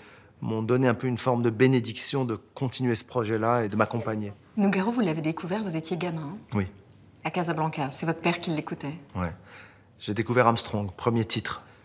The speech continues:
Speaker 1: Et à chaque fois, je remets sur le tourne-disque, je remets cette chanson et elle me marque. Et depuis, je n'ai cessé de,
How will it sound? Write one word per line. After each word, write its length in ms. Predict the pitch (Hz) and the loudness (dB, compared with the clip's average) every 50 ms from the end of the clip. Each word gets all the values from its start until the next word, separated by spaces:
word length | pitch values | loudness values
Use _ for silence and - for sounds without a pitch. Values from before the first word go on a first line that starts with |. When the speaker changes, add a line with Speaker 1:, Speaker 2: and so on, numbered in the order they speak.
| - _ _ - | -20 _ _ -4
Speaker 1:
Et 20 | |
à 40 | 101 | -2
chaque 200 | - - 131 - | 0 0 -2 2
fois, 140 | - 147 135 | 4 4 4
je 100 | 117 113 | 4 4
remets 280 | 117 117 110 110 120 | 4 4 4 4 0
sur 220 | 127 - - 110 101 | 0 -2 -2 -2 0
le 140 | 101 104 101 98 98 - - - _ | 0 0 -2 -2 -4 -8 -16 -16 _
tourne-disque, 540 | - 113 110 110 107 104 101 127 127 - - | -4 -2 0 0 0 0 0 -2 -2 -2 0
je 80 | 110 | 0
remets 240 | 104 87 104 113 113 | 2 2 4 2 2
cette 180 | 107 - 107 - | 0 0 -2 -2
chanson 400 | - 110 104 - - - 120 - - - - - - - - - | -2 -2 -2 -2 -2 -4 -6 -6 -10 -18 -20 -20 -20 -20 -8 -2
et 40 | - | 0
elle 80 | 107 110 | 2 4
me 100 | 107 104 | 6 6
marque. 420 | 101 101 98 - - - - - - - - - - - - - - - - - - | 6 4 2 2 -2 -10 -14 -16 -18 -20 -20 -20 -20 -20 -20 -20 -20 -20 -20 -10 -6
Et 100 | 123 110 | -4 0
depuis, 480 | 101 113 110 - - 135 151 175 180 | 2 0 0 0 -2 0 2 4 4
je 300 | 151 113 - - - - | 4 2 2 0 -2 0
n'ai 60 | 113 101 | -2 -2
cessé 400 | - - 120 117 - - 160 156 | 0 0 0 0 0 0 0 0
de, 240 | 123 113 104 101 | 0 0 -2 -2